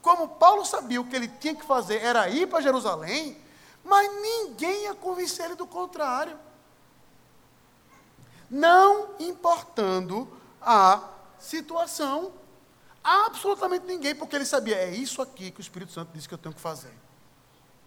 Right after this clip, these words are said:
Não importa se eu quero viver ou não, se meus amigos estão querendo que eu viva ou não, é isso que eu devo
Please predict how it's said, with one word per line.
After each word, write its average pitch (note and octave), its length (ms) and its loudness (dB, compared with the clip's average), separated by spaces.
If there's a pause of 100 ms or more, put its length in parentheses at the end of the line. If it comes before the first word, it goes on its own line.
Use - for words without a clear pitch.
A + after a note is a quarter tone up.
(1400)
Não A3 180 0
importa A3+ 420 -4
se - 140 -6
eu G3+ 80 -6
quero G3 280 -2
viver F3+ 360 -10
ou F#3+ 100 -8
não, D#3 320 -12 (640)
se A3 180 -8
meus G#3+ 240 2
amigos G3 360 0
estão G#3 120 -6
querendo F#3+ 320 -8
que - 80 -14
eu E3 60 -8
viva F#3 260 -14
ou F3+ 80 -10
não, D3+ 320 -12 (1900)
é E3 140 -4
isso E3 560 -6 (320)
que E3+ 100 -10
eu F3 120 -4
devo C3+ 580 -12